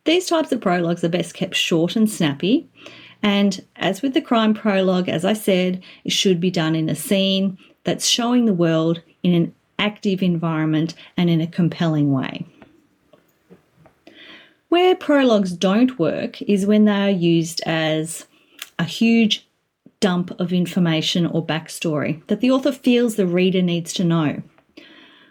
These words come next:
Authors need to be able to drip feed the backstory throughout the narrative and not at the start in a prologue. Authors need to be able to drop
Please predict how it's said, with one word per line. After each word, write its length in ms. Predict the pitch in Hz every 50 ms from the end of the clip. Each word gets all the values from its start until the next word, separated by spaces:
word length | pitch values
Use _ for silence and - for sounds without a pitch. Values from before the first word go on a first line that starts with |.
| _ _ _ -
Authors 320 | 302 339 330 370 311 254
need 280 | 240 240 247 254 254 247
to 100 | 262 247
be 100 | 226 220
able 160 | 208 202 190
to 60 | 190 185
drip 260 | 175 202 202 226 220
feed 320 | - - - 202 202 180
the 60 | 185 170
backstory 520 | 180 170 165 170 - - 185 170 170 170
throughout 440 | 170 - 208 185 190 196 208 214 -
the 80 | 269
narrative 800 | 240 226 196 175 165 160 165 165 - - - - - - - - - _ _ _ _ _ _
and 280 | - 196 190 190 190 190
not 280 | 185 185 190 170 - - -
at 120 | 175 170
the 60 | 175 170
start 360 | - - - 165 156 143 -
in 100 | 165 165
a 60 | 160
prologue. 580 | - - 170 151 147 143 131 - - - - - - _ _ _ _ _ _ _ - - - - _ _
Authors 320 | - 196 196 196 214 190 -
need 200 | 196 185 185 185
to 60 | 190
be 100 | - 185
able 180 | 175 165 165 -
to 80 | 190
drop 440 | 175 170 196 190 190 196 190 - -